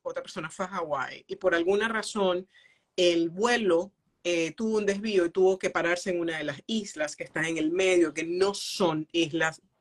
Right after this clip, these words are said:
parte de Estados Unidos. O sea, ¿qué pasó? Los dejaron afuera del país.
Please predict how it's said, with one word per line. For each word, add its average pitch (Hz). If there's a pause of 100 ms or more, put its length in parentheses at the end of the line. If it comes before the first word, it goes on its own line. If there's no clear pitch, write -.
(160)
parte 214
de 147
Estados 165
Unidos. 208
O -
sea, 180
¿qué 202
pasó? 220
Los 202
dejaron 220
afuera 139
del 135
país. -